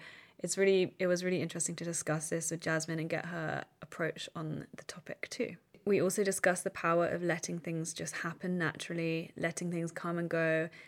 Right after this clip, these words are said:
And we also delve, of course, into Ayurveda, the lifestyle teachings and methodologies of Vedic tradition that I personally resonate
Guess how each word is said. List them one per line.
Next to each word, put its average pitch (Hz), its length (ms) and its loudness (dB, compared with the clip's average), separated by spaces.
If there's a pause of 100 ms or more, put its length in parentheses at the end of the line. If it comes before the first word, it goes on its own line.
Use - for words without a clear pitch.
(160)
And 196 80 -4
we 190 100 4
also 196 320 4
delve, 175 460 6
of - 160 -12
course, 180 520 4
into 170 360 -4
Ayurveda, 165 720 2
the 170 80 0
lifestyle 175 540 0
teachings 170 520 -4
and 170 180 -2
methodologies 165 880 -2 (340)
of 170 80 -6
Vedic 185 360 4
tradition - 600 -4
that 156 180 -2
I 160 120 0
personally 180 640 -2
resonate 160 500 -2